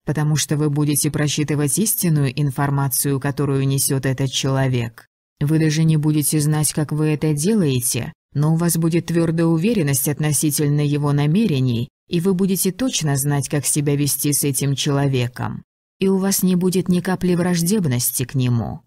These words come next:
только сострадание и сочувствие, потому что он разбалансирован,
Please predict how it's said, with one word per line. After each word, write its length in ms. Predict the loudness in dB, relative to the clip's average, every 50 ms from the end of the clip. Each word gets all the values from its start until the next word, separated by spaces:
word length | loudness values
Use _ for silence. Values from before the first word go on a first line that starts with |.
| _ _ -2
только 320 | 0 0 0 0 -2 -2
сострадание 880 | -2 0 -2 -2 -2 -2 -2 -2 -2 0 0 0 2 2 2 0 0
и 120 | 0 -2 -2
сочувствие, 760 | -2 0 0 -2 -2 -2 -2 -2 -2 -4 -2 -2 -2 -2
потому 340 | -2 -2 -2 -2 0 0 0
что 240 | -2 -2 -2 -2 -2
он 120 | 0 0
разбалансирован, 1160 | 0 0 0 -2 -2 -2 -2 0 0 0 0 0 0 0 0 0 0 0 0 -2 -2 -4 -6